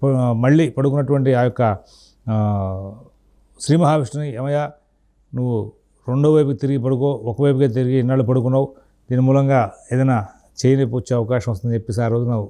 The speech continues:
ప్రార్థిస్తూ ఉత్సవం చేస్తారు. ఉత్థాన ఏకాదశి, కార్తీక శుద్ధ ఏకాదశి, ఈ నాలుగు మాసాలను కూడా చాతుర్మాసాలుగా మనవాళ్ళు పిలుస్తూ ఉంటారు. ఇక్కడ ఈ యొక్క ఆషాఢ మాసంలోనే ఏకాదశి నాడే,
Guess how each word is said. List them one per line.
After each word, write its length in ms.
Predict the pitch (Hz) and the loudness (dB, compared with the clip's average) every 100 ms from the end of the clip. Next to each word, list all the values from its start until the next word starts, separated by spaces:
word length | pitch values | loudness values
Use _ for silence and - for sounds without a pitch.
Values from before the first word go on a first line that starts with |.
| - | -6
ప్రార్థిస్తూ 460 | 117 123 110 117 123 | -2 -2 -2 -4 -2
ఉత్సవం 280 | 113 117 110 | -2 -2 -2
చేస్తారు. 320 | 95 98 95 _ _ _ _ _ - | -2 -8 -10 _ _ _ _ _ -4
ఉత్థాన 300 | 135 156 170 | 0 0 0
ఏకాదశి, 280 | 165 156 156 | 0 -2 -2
కార్తీక 380 | 147 143 160 131 | -4 -2 -2 -4
శుద్ధ 200 | 123 123 | -4 -4
ఏకాదశి, 400 | 123 113 - 104 | -2 -6 -10 -10
ఈ 40 | 127 | -6
నాలుగు 320 | 127 143 156 | -4 -2 0
మాసాలను 340 | 151 139 143 | -2 -2 -4
కూడా 180 | 139 139 - | -2 -2 -2
చాతుర్మాసాలుగా 720 | 131 135 135 131 123 131 120 - _ _ _ - | -2 -2 -2 -4 -2 -2 -2 -6 _ _ _ -4
మనవాళ్ళు 200 | 123 123 | 0 2
పిలుస్తూ 260 | 117 - 117 | 0 0 -2
ఉంటారు. 280 | 107 95 - _ _ - _ - | 0 -2 -6 _ _ -20 _ -4
ఇక్కడ 320 | 143 139 107 - _ _ _ _ _ _ _ _ _ _ _ - - - | 2 2 0 -6 _ _ _ _ _ _ _ _ _ _ _ -20 -10 0
ఈ 100 | 131 | 2
యొక్క 180 | 135 131 | 2 2
ఆషాఢ 500 | 120 104 135 135 147 | 2 2 0 0 0
మాసంలోనే 600 | 147 123 139 135 135 131 _ _ _ _ - | 0 0 0 0 -2 -4 _ _ _ _ -2
ఏకాదశి 400 | 127 135 143 117 | 0 2 2 0
నాడే, 320 | 135 135 131 | -2 -2 -4